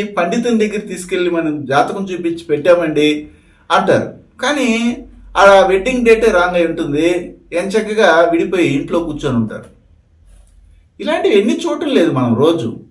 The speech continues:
వందల జాతకాలను పరిశీలిస్తూనే ఉన్నాం. ఒక నెలకి దాదాపు రెండు వందల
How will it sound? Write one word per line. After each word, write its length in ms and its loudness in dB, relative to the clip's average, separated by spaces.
వందల 420 2
జాతకాలను 520 -2
పరిశీలిస్తూనే 640 -4
ఉన్నాం. 200 -6
ఒక 140 2
నెలకి 300 2
దాదాపు 280 2
రెండు 200 -2
వందల 220 0